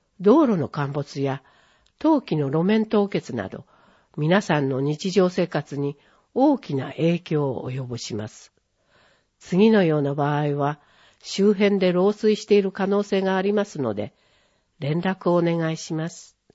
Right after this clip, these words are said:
晴れているのに道路、地面が濡れている。道路が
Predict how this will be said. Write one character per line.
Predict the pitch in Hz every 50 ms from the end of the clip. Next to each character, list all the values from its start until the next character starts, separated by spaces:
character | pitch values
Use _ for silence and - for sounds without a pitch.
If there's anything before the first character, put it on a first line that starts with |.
| _ _ _ _ _ _ _ _ _ _ _ _ _ _ _ _ _ _ _ _ _ _ _ _ _ _ _ _
晴 | - - 269 294
れ | 294 254
て | - - 165 151
い | 135 131
る | 139 135
の | 135 127 127
に | 123 120 120 127 - _ _ _ _ _ -
道 | 208 208 214 175 147
路、 | 117 92 - _ _ _ - 156
地 | - - 196
面 | 190 196 185 165 143 135
が | 127 117 107 107
濡 | 110 127
れ | 135 151 151
て | - - 135
い | 131 113 101
る。 | - - - - _ _ _ _ _ _ _ _ _ _ _ _ _ _ _ _ _ _ _ _ _ _ _ _ _ _ _ -
道 | 202 208 269 302 285
路 | 214 180 156 139
が | 135 135 135 -